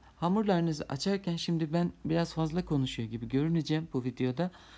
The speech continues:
Ama çok konuşmasam da bazı arkadaşlardan şey alıyorum, "Çok konuşuyorsun Semina Hanım."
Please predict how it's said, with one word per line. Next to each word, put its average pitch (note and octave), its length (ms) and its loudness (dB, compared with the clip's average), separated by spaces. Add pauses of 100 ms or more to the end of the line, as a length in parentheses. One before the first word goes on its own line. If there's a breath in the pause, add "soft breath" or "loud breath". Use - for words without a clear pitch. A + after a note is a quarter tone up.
(200 loud breath)
Ama E3+ 320 0
çok E3+ 280 -2
konuşmasam C3+ 760 0
da E3 240 -2
bazı C#3 240 2
arkadaşlardan C#3+ 640 0
şey C#3+ 200 0
alıyorum, B2+ 240 0
"Çok C3+ 200 -2
konuşuyorsun A2+ 560 -4
Semina A#2+ 340 -2
Hanım." D#3 200 0